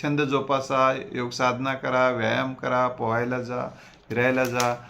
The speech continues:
अशा छोट्या छोट्या गोष्टी तुम्ही करा. आणि जबाबदाऱ्यांचा विचार करा की आता तुमचं भावी आयुष्य जबाबदारी, तुम्हाला लग्न होणार आहे, तुम्ही ते लग्न झाल्यानंतर दुकानाला जाऊन काही सा-, सामान आणायचं आहे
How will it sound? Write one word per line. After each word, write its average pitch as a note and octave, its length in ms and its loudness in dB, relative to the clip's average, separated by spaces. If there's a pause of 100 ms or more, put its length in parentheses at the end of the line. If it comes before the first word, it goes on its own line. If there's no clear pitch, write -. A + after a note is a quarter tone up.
(220)
अशा - 220 -4 (140)
छोट्या D3+ 220 0
छोट्या D3+ 260 -4
गोष्टी C#3+ 360 -4
तुम्ही C#3 280 -6
करा. B2 260 0
आणि D#3 300 2
जबाबदाऱ्यांचा F3 800 2
विचार D#3 380 0
करा D3+ 280 2 (460)
की G#3 80 0
आता F#3 200 4
तुमचं F3 380 -2
भावी C3+ 300 2
आयुष्य C3+ 420 -2
जबाबदारी, A#2 680 0 (360)
तुम्हाला A2 220 -2
लग्न A2+ 300 0
होणार A2 320 -4
आहे, F#2 460 -8 (1500)
तुम्ही D3 200 0
ते D#3 160 4 (340)
लग्न C#3+ 280 0
झाल्यानंतर C#3 560 2
दुकानाला C#3+ 580 2
जाऊन C#3 260 0
काही C#3+ 180 0
सा-, C3+ 360 0
सामान D#3+ 380 0
आणायचं B2 380 0
आहे A#2+ 80 0